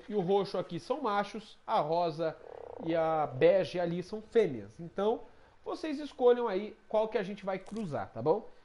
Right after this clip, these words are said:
Eu acho que eu vou cruzar aqui o, a perereca roxa, cara, porque eu gosto muito da pe-, pra falar na verdade, é o meu sapo predileto, é a perereca roxa. Manda salve pro Xuxé, um salve pro Xuxé Boio.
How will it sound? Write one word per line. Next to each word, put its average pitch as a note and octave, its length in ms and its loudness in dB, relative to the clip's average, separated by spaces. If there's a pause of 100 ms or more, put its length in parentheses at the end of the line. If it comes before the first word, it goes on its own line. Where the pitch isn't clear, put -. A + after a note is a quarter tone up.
(160)
Eu B4 180 2
acho F4 160 2
que - 60 -8
eu F4 60 -6
vou F4 120 -6
cruzar C4 420 -2
aqui D#4 440 -2 (180)
o, C#4 240 -8
a D4 80 -2
perereca E4+ 540 -4
roxa, E4 340 0
cara, E3 220 -4
porque C#4+ 280 -12
eu D#4 300 -8
gosto C4+ 420 2
muito A3+ 380 -6
da G#3 80 -2
pe-, - 160 -8 (480)
pra D4 140 -2
falar D4 160 -2
na D4 80 -6
verdade, A#3+ 320 0
é - 20 0
o - 20 0
meu C#4 200 -4
sapo A#3+ 340 -4
predileto, G3 600 -4
é - 20 -6
a B3+ 40 -8
perereca A#3+ 520 -6
roxa. C3 400 -8 (1120)
Manda D#4+ 320 6
salve D4+ 260 4
pro D4 200 -2
Xuxé, B3 560 4
um B3 140 -4
salve C#4+ 460 0
pro C#4 160 -6
Xuxé B3+ 420 -2
Boio. E3 460 4